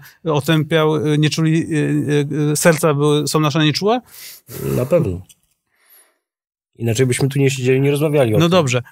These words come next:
Speaker 1: więc, y, czego twoim zdaniem, y, m-, powinniśmy się nauczyć, jeśli, y, jeśli coś z tej Ewangelii ma wynikać dla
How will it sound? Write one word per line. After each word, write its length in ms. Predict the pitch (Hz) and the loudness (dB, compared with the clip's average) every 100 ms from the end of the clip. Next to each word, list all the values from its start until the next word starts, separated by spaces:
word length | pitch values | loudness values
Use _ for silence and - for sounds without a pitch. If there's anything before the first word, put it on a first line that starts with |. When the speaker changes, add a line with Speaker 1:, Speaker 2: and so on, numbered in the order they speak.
| _ | _
Speaker 1:
więc, 260 | 147 135 - | -2 -2 -4
y, 40 | 156 135 - | -4 -4 -4
czego 320 | - 185 180 | -2 0 2
twoim 380 | 170 - 165 160 | -2 -2 0 2
zdaniem, 380 | 147 160 156 151 - 151 | 2 2 2 0 -2 -2
y, 120 | 143 135 _ _ _ _ 156 | -2 -2 _ _ _ _ 2
m-, 300 | 147 165 165 | 4 4 2
powinniśmy 840 | - 156 143 254 247 135 - 131 120 | 2 2 4 4 4 2 0 -2 0
się 140 | 135 | 0
nauczyć, 640 | 131 131 123 - 131 120 | 0 0 -4 -4 -6 -4
jeśli, 460 | 135 131 139 131 131 | -2 -2 -2 -2 -4
y, 40 | - 160 135 131 131 131 | -6 -6 -2 0 0 -2
jeśli 320 | 147 135 - 135 | -2 -2 -2 -2
coś 220 | 165 143 | 0 0
z 80 | - | 2
tej 180 | 151 | 2
Ewangelii 400 | 147 143 139 143 | 4 2 2 2
ma 100 | 143 | 2
wynikać 380 | 135 143 135 135 | 2 0 2 0
dla 240 | 123 135 | 2 0